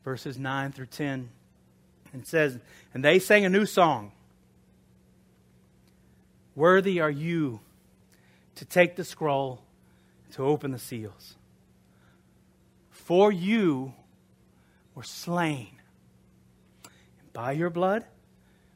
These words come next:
you ransomed people from every tribe, every language,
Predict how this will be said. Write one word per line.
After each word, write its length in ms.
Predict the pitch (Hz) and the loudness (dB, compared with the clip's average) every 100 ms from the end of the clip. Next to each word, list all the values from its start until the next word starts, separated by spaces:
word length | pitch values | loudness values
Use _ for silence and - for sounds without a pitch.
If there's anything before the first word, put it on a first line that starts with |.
| _ _ _ _ | _ _ _ _
you 280 | 135 143 208 | -12 -4 -2
ransomed 600 | 143 143 170 - 127 - _ _ _ _ _ _ _ _ _ _ _ - | -2 -4 -6 -8 -20 -20 _ _ _ _ _ _ _ _ _ _ _ -10
people 420 | 190 170 - 127 | -6 -6 -8 -18
from 220 | - 135 _ - | -14 -16 _ -2
every 400 | 190 175 165 156 | 0 0 -2 -6
tribe, 440 | - 123 110 104 - _ _ _ _ _ _ _ - | -6 -12 -10 -12 -18 _ _ _ _ _ _ _ -4
every 480 | 262 233 165 147 120 | 4 6 4 -8 -10
language, 600 | 110 - - - - | -16 -20 -20 -20 -20